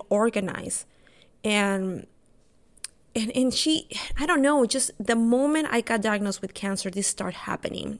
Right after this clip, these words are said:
and I just didn't know. So now imagine me being very sick, dealing with everything I was dealing with, and then adding this to the equation, adding, you know, that they felt these things and they were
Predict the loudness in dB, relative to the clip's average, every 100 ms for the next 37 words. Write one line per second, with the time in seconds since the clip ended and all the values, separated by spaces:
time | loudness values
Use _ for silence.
0 | -8 -6 -4 -4 -6 -4 -2 0 -2 -4
1 | -8 -18 -18 -18 -18 -4 8 12 12 10
2 | 8 6 4 4 4 4 4 4 4 4
3 | 4 2 4 2 0 -14 _ _ _ _
4 | -4 2 4 6 4 4 2 2 0 2
5 | 0 0 0 2 2 2 0 -4 -4 0
6 | 2 0 2 0 2 0 0 0 -2 -6
7 | -6 -4 -2 -2 0 0 -2 -4 -16 -20
8 | -20 -18 -2 2 4 2 2 2 2 0
9 | -2 -10 -14 -4 2 4 4 4 4 0
10 | -8 _ _ _ _ _ _ _ _ _
11 | _ _ _ _ -10 0 2 2 2 2
12 | 2 2 2 -2 -8 _ -4 -2 0 0
13 | 2 2 -2